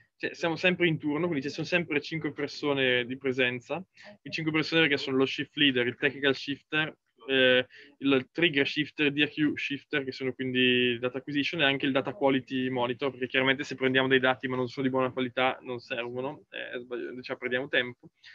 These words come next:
E queste cinque persone sono ventiquattro ore su ventiquattro in turno, e, eh, in genere però il fascio viene accelerato e viene fatto scontrare, e non dura ventiquattro ore, ma dura circa otto ore.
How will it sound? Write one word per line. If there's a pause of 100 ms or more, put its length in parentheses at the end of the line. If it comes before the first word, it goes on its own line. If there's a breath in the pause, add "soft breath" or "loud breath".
(480 loud breath)
E
queste
cinque
persone
sono
ventiquattro
ore
su
ventiquattro
in
turno, (760 soft breath)
e,
eh,
in
genere
però
il
fascio
viene
accelerato
e (300 soft breath)
viene
fatto
scontrare,
e
non
dura
ventiquattro
ore,
ma
dura
circa
otto
ore.